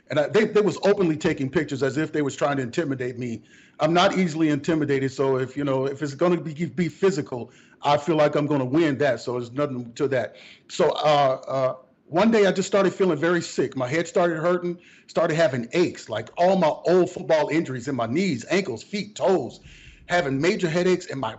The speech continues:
back was killing me. I was having these back pains, and, uh, and, uh, my stomach was like, I, I, I couldn't even stand up straight. So for three days, I laid there with a fever, headaches. I wasn't eating. Uh, I was having fevers, and, uh, and it turns out that I got to the E R.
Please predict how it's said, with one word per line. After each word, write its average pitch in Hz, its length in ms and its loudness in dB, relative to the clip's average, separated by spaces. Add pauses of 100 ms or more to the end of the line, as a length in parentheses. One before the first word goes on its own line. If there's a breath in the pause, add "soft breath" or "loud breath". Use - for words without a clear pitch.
(120)
back 208 280 -4
was 120 160 -12 (120)
killing 220 380 0
me. 113 80 -6
I 117 80 -8
was 113 160 -12
having 165 240 0
these 123 180 -4
back 165 360 -2
pains, 117 380 -10
and, 113 200 -8
uh, 113 220 -4 (640 soft breath)
and, 135 180 0
uh, 135 160 4
my 143 120 0
stomach 185 420 2
was 127 200 -4
like, 123 240 0 (240)
I, 151 100 2
I, - 280 0
I 175 40 0
couldn't 220 200 0
even 180 140 0
stand 170 280 0
up 143 80 0
straight. 135 280 -6
So 147 120 -2
for 139 120 -4
three 190 200 0
days, 147 200 0
I 131 60 2
laid 156 260 0
there 147 100 0
with 131 140 -4
a 117 40 -6
fever, 170 480 -6
headaches. 156 520 -6 (420 soft breath)
I 131 100 0
wasn't 147 380 2
eating. 170 340 -2
Uh, 143 60 2
I 127 300 0
was 120 320 -8
having 131 320 -2
fevers, 147 420 -2
and, 123 320 -4
uh, 120 340 -4
and 127 80 -8
it 131 120 -6
turns 156 260 0
out 151 220 4
that 131 100 -6
I 135 60 0
got 143 220 0
to 143 40 -14
the 135 160 -6
E 151 160 -2
R. 127 300 4